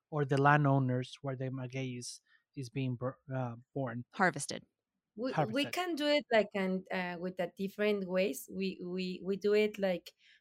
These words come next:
Speaker 3: we rent some, some tierras, some, some places. We, we, we have a, we rent it for ten years. We have to rent it for ten years. Uh,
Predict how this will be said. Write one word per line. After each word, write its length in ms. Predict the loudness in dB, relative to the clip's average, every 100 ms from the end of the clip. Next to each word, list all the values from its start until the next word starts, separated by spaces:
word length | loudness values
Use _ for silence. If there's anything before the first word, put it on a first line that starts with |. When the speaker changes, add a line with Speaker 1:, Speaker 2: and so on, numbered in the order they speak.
| _
Speaker 3:
we 120 | 4
rent 420 | 6 8 8 4 -2 -12 _ _ _
some, 1000 | -10 -2 0 2 2 0 0 0 -2 -6 _ _ -18 _ -18
some 1120 | -14 -4 0 0 0 -2 -2 -4 -6 -10 -14
tierras, 500 | 0 2 4 2 2 -4 -2
some, 520 | -2 0 -2 -4 -8 _ -12
some 200 | -6 -6
places. 440 | -2 -2 -2 -4 -4
We, 220 | -8 -6
we, 240 | -6 -4 -4
we 160 | -4
have 200 | -2 0
a, 80 | 0 -2
we 140 | -2
rent 280 | 0 0 0
it 160 | -2 -2
for 180 | -6 -4
ten 180 | -4 -2
years. 380 | 0 -2 -6 -18 -12
We 100 | -4
have 160 | -2
to 100 | -2
rent 180 | -4 -4
it 80 | -8 -12
for 80 | -14
ten 140 | -12 -10
years. 220 | -10 -12 -20 -20 -20 -20 -20 _ -4
Uh, 320 | 0 2